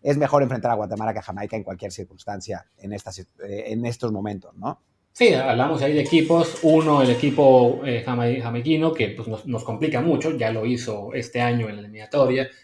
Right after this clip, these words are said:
Speaker 2: que por los temas esos de físico y, bueno, además que son jugadores que están muchos en Inglaterra, sí sería un rival, este, difícil. Guatemala, si lograran ellos sacar el partido a Jamaica,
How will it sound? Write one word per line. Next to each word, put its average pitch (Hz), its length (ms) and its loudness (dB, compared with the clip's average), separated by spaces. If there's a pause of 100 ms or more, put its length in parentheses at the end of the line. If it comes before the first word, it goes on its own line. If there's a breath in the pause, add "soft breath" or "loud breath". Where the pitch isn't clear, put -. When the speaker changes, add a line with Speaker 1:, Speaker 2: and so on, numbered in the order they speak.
Speaker 2:
que - 120 -20
por 104 140 -20
los - 120 -20
temas 123 300 -2
esos 113 240 -16
de 101 80 -20
físico 117 640 -4 (340 loud breath)
y, 104 300 -12
bueno, 131 140 -4
además 120 180 -6
que - 80 -20
son 120 140 -6
jugadores 123 260 0
que - 40 -10
están 120 280 -4
muchos 127 120 -6
en 120 100 -2
Inglaterra, 135 480 4 (260 loud breath)
sí 131 220 -2
sería 120 200 2
un 123 140 2
rival, 120 540 0
este, 101 280 -14
difícil. 165 600 2 (200 loud breath)
Guatemala, 175 800 4
si - 300 -4
lograran 156 480 4
ellos 147 300 2
sacar 143 260 -4
el 143 140 -4
partido 127 580 0
a 120 60 -4
Jamaica, 139 580 -2